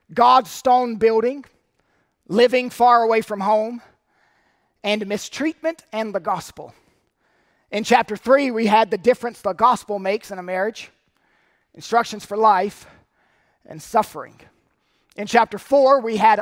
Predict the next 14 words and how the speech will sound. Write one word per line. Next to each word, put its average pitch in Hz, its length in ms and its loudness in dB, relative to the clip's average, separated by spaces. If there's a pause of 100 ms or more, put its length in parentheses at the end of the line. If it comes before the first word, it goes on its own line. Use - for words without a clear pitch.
arm 247 320 2
your 233 160 -4
mind 240 500 2
to 208 80 -6
follow 233 420 2
Christ, 226 640 -2 (1200)
end 254 320 2
time 220 340 2
preppers, 240 560 -2 (160)
that 175 140 -10
was 165 80 -14
a 156 60 -16
fun 175 240 -6
one, 214 140 -8